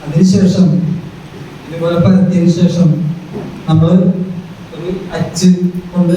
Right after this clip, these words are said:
നമ്മൾ അതിനെ ഭംഗിയാക്കിയിട്ട് അത് അങ്ങനെ ചെയ്ത് വെയിലത്ത് വെച്ച് നമുക്ക് ഉണക്കുക. അതിനുശേഷം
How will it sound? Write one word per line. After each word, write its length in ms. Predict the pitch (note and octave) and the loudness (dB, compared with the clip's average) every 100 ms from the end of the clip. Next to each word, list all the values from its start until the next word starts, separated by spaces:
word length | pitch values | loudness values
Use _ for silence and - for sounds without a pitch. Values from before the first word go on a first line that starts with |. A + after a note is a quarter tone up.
| F#3 | 2
നമ്മൾ 160 | E3 E3 | 2 2
അതിനെ 180 | E3+ E3+ | 2 2
ഭംഗിയാക്കിയിട്ട് 720 | F3 E3+ E3 E3+ F3 E3 F#3+ F#3 - - - - - - D#3+ | 2 0 2 4 4 2 2 0 -4 -10 -14 -16 -18 -6 2
അത് 120 | D#3 D#3 - - - - - - - - - - | 2 2 -2 -8 -12 -18 -18 -18 -18 -20 -20 -12
അങ്ങനെ 200 | D#3 D#3+ F#3 | -2 0 2
ചെയ്ത് 200 | E3+ E3+ F#3 - - - - - - - - - - - - G3+ | 2 2 0 -2 -8 -16 -20 -20 -20 -20 -10 -4 -2 -2 -2 2
വെയിലത്ത് 340 | F3+ F3 - G3+ | 4 4 4 4
വെച്ച് 180 | F#3 - | 2 2
നമുക്ക് 220 | F3+ F3 F3+ | 2 4 4
ഉണക്കുക. 340 | F3 D3+ F3+ F#3 F3+ - - - - - - - D3+ | 2 2 2 2 0 -4 -10 -16 -20 -20 -20 -14 -6
അതിനുശേഷം 600 | D#3+ F3+ F3+ F#3 - | 0 2 2 2 2